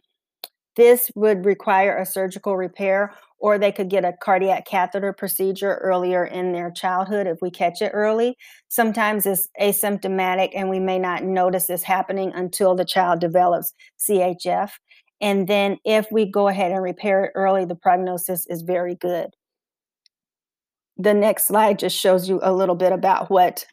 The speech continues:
the normal heart looks like and then what the atrial se-, atrial septal defect looks like.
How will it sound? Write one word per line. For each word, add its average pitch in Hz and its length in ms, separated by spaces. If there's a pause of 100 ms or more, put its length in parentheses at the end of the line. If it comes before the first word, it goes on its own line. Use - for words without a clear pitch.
the 185 240
normal 196 360
heart 180 260
looks 185 240
like 185 260
and 180 160
then 175 180
what 175 200
the - 60
atrial 175 460 (340)
se-, - 340
atrial 190 400
septal 175 580 (140)
defect - 460
looks - 260
like. - 380